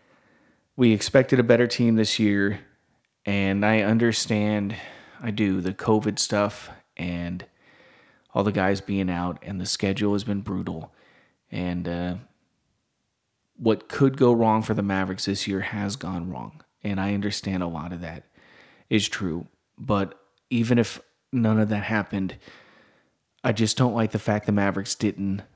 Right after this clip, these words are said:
upgrade this team at all. And they tried to sell us that they did,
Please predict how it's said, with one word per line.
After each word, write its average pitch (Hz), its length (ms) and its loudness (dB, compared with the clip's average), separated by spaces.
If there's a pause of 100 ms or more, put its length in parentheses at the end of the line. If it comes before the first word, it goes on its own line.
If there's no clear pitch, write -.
(200)
upgrade 101 600 -2 (680)
this 110 220 0
team 98 420 -4
at 98 100 -6
all. 85 260 -10 (760)
And 110 120 -2
they 104 60 2
tried 101 220 0
to 107 80 -2
sell 98 260 0
us 101 120 -2
that 95 80 -6
they 95 100 -4
did, 67 280 -10